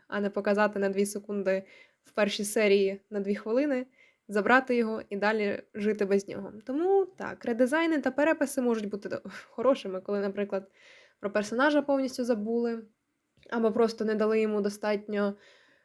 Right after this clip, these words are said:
е, бюджету, як іншим. Наприклад, персонаж якийсь зовсім другорядний, і бюджету на нього виділили дві секунди,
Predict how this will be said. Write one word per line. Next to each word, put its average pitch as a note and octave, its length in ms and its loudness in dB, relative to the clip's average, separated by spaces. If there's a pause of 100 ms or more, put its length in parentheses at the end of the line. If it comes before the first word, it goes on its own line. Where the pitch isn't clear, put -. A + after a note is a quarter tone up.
(240)
е, G3+ 260 2
бюджету, G#3 600 4
як B3 220 -2
іншим. B3+ 320 -4
Наприклад, G#3 640 0 (200)
персонаж A#3 400 0
якийсь G#3 300 -4
зовсім A3+ 320 2
другорядний, A3+ 640 2
і G#3+ 320 -2
бюджету A3 400 2
на G#3 100 0
нього G#3+ 260 0
виділили G3+ 420 6
дві G3+ 140 0
секунди, G#3+ 580 -2